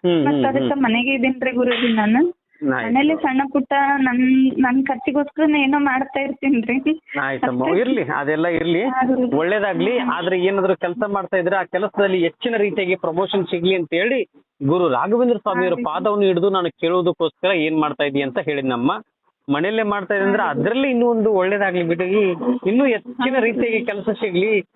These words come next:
Speaker 1: ನೀವು ಅವತ್ತು ಬರೀ ಹನ್ನೆರಡು
Speaker 2: ಹಾ.
Speaker 1: ಸೆಕೆಂಡ್ ಮಾತಾಡ್ದೀನಿ, ಮಾತಾಡಿದ್ದಕ್ಕೆ ಇವತ್ತು ನನ್ನ ಗಂಡ
Speaker 2: ಹಾ.
Speaker 1: ಕುಡಿಯೋದು ಬಿಟ್ಟ ನನ್ನ ಯಜಮಾನ ಅಂತ ಹೇಳಿದೆ.
Speaker 2: ಹಾ.
Speaker 1: ಆದ್ರೆ ಇಲ್ಲಿ ನನ್ನಿಂದ ಏನು ಪವಾಡ ಆಗಿಲ್ಲ ನಿಮ್ಗೆ, ಆಯ್ತಾ? ಇದು ಆಗಿರೋದು ಗುರು
Speaker 2: ಹಾ.
Speaker 1: ರಾಘವೇಂದ್ರ ಸ್ವಾಮಿ ಅವರಿಂದ ಆಗಿರೋದು ಪವಾಡ.
Speaker 2: ಹಾ ರೀ.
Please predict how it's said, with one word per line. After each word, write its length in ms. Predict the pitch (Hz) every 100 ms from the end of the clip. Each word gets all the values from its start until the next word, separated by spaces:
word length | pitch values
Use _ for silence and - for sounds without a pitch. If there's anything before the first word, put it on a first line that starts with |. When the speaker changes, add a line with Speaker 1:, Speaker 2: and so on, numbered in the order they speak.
| _ 240
Speaker 1:
ನೀವು 180 | 220 254
ಅವತ್ತು 360 | 226 233 170
ಬರೀ 120 | 185
ಹನ್ನೆರಡು 460 | 240 196 208 254 247
Speaker 2:
ಹಾ. 120 | 240
Speaker 1:
ಸೆಕೆಂಡ್ 240 | 247 233 202
ಮಾತಾಡ್ದೀನಿ, 840 | 180 165 190 175 185 190 202 214 - _ _
ಮಾತಾಡಿದ್ದಕ್ಕೆ 640 | 147 160 240 226 196 185 226
ಇವತ್ತು 260 | 208 -
ನನ್ನ 160 | 175 160
ಗಂಡ 300 | 135 139 190
Speaker 2:
ಹಾ. 60 | 202
Speaker 1:
ಕುಡಿಯೋದು 460 | - 220 302 330 240
ಬಿಟ್ಟ 280 | 202 -
ನನ್ನ 360 | 165 147 147 147
ಯಜಮಾನ 520 | 147 139 143 139 131 120 117 110 - _ _ _ _ _
ಅಂತ 180 | 156 165
ಹೇಳಿದೆ. 340 | 160 156 139 127
Speaker 2:
ಹಾ. 120 | 135
Speaker 1:
ಆದ್ರೆ 460 | 156 175 220 262 - -
ಇಲ್ಲಿ 300 | 180 180 208
ನನ್ನಿಂದ 540 | 190 160 202 220 214
ಏನು 260 | 208 185 196
ಪವಾಡ 340 | 190 160 170
ಆಗಿಲ್ಲ 300 | 160 139 139
ನಿಮ್ಗೆ, 320 | 131 120 113
ಆಯ್ತಾ? 420 | 117 151 151 143 151
ಇದು 200 | 165 170
ಆಗಿರೋದು 520 | 143 180 233 202 214
ಗುರು 260 | 185 185
Speaker 2:
ಹಾ. 140 | 160 135
Speaker 1:
ರಾಘವೇಂದ್ರ 400 | 208 254 269 247
ಸ್ವಾಮಿ 360 | 226 196 180
ಅವರಿಂದ 320 | 175 156 139 202
ಆಗಿರೋದು 460 | 247 196 202 190
ಪವಾಡ. 340 | - 131 131 123
Speaker 2:
ಹಾ 560 | - _ 240 247 262
ರೀ. 120 | 262